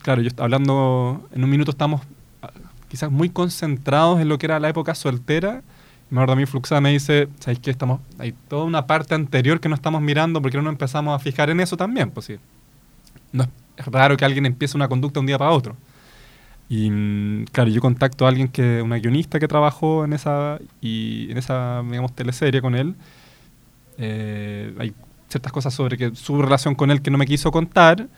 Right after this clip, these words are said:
pero me dice, "Mira, esta niña tuvo una muy mala experiencia con él y él decía que iba a moteles". Entonces ahí me acuerdo que yo llamo a Carola Paz y, y Carola Paz,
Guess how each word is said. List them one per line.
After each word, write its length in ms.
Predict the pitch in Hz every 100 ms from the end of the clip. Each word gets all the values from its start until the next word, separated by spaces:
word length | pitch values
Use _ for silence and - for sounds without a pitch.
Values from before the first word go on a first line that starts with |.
| - - -
pero 180 | 156 147
me 60 |
dice, 260 | 147 131 143
"Mira, 360 | 123 107 101 104 - - _ _ - - - - _ _ _ _ _ _ _ _ _ -
esta 160 | - 120
niña 140 | 123
tuvo 100 | 127
una 80 | 117
muy 140 | 117 120
mala 160 | 120
experiencia 320 | 120 - 127 -
con 120 | 123
él 240 | 131 139 139
y 60 | 123
él 100 | 123
decía 260 | 120 -
que 100 | 107
iba 100 | 113
a 40 | 110
moteles". 580 | 104 104 120 - - - _ - - - _ - _ - - - _ - -
Entonces 240 | - 110 110
ahí 100 | 110
me 140 | 107
acuerdo 140 | 110 110
que 60 |
yo 60 | 110
llamo 220 | 113 123
a 40 | 127
Carola 300 | 123 131 139
Paz 260 | 143 143
y, 460 | 123 107 101 95 95 101 _ - - - - _ - - - -
y 80 | 117
Carola 240 | 117 113 117
Paz, 180 | 123